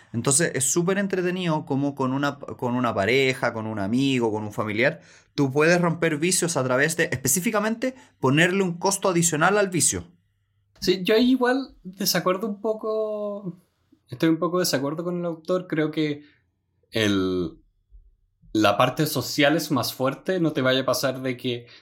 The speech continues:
Speaker 2: conviertes algo en un sistema transaccional.
Speaker 1: No, estamos de acuerdo, tienes que,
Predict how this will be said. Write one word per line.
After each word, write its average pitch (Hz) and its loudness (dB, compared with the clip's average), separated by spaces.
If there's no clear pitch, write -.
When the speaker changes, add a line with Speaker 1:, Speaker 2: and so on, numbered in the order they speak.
Speaker 2:
conviertes 117 0
algo 127 -2
en 107 0
un 107 0
sistema 113 0
transaccional. 101 -2
Speaker 1:
No, 214 4
estamos 240 4
de 254 4
acuerdo, 120 2
tienes 185 4
que, 185 0